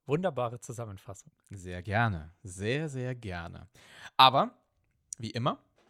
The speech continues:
Speaker 2: habe ich eine Gegenfrage für dich vorbereitet, Jakob. Hast du denn Feedback bekommen zu der letzten Folge? Gab es denn Einsendungen von unseren großartigen Sprachpfade-Ultras?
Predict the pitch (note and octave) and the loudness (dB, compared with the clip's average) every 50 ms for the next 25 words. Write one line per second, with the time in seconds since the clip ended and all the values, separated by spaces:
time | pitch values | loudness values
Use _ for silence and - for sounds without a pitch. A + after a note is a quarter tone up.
0 | _ - - B2+ A#2 A2+ - - A2+ - - A2 G2 F#2+ F2+ - B2+ C3 A2 F#2 | _ -4 -2 0 0 0 -2 -6 -8 -8 -8 -8 -8 -8 -6 -6 -6 -6 -6 -8
1 | - - F#2 F#2 F#2 - - G#2 G2+ G#2 - - A2+ A2+ B2 B2 C3 B2+ C3 C3 | -10 -10 -10 -10 -10 -10 -10 -10 -10 -8 -2 -2 0 0 0 0 0 0 0 0
2 | C#3+ C#3 D3+ C#3+ D3+ - - B3 - - - _ _ - - - - - - _ | -2 0 0 2 2 2 0 -4 -4 -6 -12 _ _ -20 -20 -20 -20 -20 -20 _
3 | _ _ _ _ _ _ _ _ _ _ _ _ - E3+ G3 G3 - - D3+ C#3 | _ _ _ _ _ _ _ _ _ _ _ _ -2 0 2 2 2 2 2 0
4 | D3 C#3+ - - - C4+ D4+ - - - - - C#3 - - B2 A#2+ A2+ - - | 0 -2 -2 -2 -2 -2 0 0 -2 0 4 4 4 4 4 2 2 2 2 0
5 | G2 F#2+ F#2+ F#2 - G2+ F2+ F2+ F#2 G2 G2+ - - - F#2+ - - - A2 G2+ | 0 0 -2 -2 0 0 0 0 -2 -4 -2 -2 -2 -2 -4 -6 0 2 2 2
6 | G2+ - - G#1 - - - - _ _ - D3 E3 G3 - - - D#3 D3+ - | 2 -2 -8 -12 -16 -18 -20 -20 _ _ 2 2 2 2 0 -2 -4 -2 0 2
7 | - - - - C#3 C#3+ C#3 C#3+ - - C#3 E3 G#3 A3 G#3 F#3+ D3 A2 F#2+ A#2 | 2 2 2 2 2 2 0 -2 -2 -2 -2 0 0 -2 -2 0 0 0 2 2
8 | A#2+ B2 A2+ G#2 F#2+ G2+ F#2+ F#2 F2+ F2 E2 D#2+ E2+ F2 - - - A2 G#2 - | 0 0 -2 -2 -4 -4 -4 -6 -6 -10 -10 -12 -14 -16 -18 -6 -4 -4 -4 -4
9 | - B2 A#2+ A#2+ A#2 A#2 A2 G#2 G#2+ G#2+ G#2 G#2 G2+ G2 - _ _ _ - - | -4 -4 -4 -4 -2 -2 -2 0 0 0 0 -2 -4 -6 -8 _ _ _ -10 -6
10 | - G#2+ G2+ G#2+ B2+ D3+ E3 - - - A2 A2 A#2 - - A2+ G2+ G#2+ G2+ - | -4 0 6 8 8 8 8 6 4 4 2 2 2 2 0 -4 -6 -4 -4 -4
11 | - - - - - G#2 A2+ D3 - - - - - G#2+ G2 G2 F#2+ G2+ G2+ - | -4 -4 -4 0 2 4 4 4 2 -2 -8 -6 -2 -2 0 0 -2 -4 -6 -6
12 | A2 G2 F#2+ F#2+ - - E2 D#2+ F#2 - - - | -4 -6 -6 -6 -8 -10 -12 -12 -10 -8 -8 -10